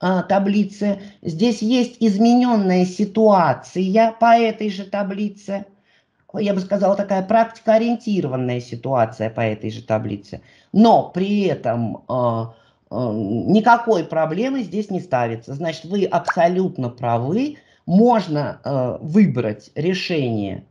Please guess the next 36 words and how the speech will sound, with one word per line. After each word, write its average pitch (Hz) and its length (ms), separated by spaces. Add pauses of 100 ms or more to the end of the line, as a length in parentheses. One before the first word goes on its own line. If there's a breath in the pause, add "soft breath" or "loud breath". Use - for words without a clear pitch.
(160)
задач 113 680 (440)
и 208 100
не 226 100
пугаться, 220 500
что 196 180
здесь 190 240
нет 196 260
никаких 185 480
расчетов. 170 600 (540 loud breath)
Или 320 300
можно, 240 600
вот 214 280
был 196 460
еще 190 360
один 156 220
вариант 151 340
ответа, 185 380
я 208 200
его 180 180
видела, 165 580 (200 loud breath)
практическая 185 720
работа. 117 540 (340 soft breath)
Ну, 294 500
я 220 240
бы 262 100
сказала, 165 600
что 165 160
вторая 170 540
часть, 139 720
э, 127 180
нашего 139 460
с 123 120
вами, 139 260
нашей 143 400
с - 100
вами, 131 420